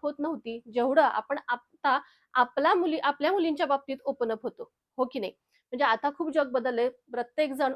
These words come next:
ओपनली या विषयावरती बोलतंय. अ, खूप सारे मूव्हीज येतात,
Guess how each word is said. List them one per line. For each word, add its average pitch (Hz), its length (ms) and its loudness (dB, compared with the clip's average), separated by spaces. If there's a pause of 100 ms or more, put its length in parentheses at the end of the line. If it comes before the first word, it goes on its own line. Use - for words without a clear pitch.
ओपनली 359 480 4
या 349 100 2
विषयावरती 302 800 -2 (300)
बोलतंय. 240 520 2 (340)
अ, 233 280 2
खूप 185 200 -6
सारे 285 180 0
मूव्हीज 269 540 2
येतात, 262 380 4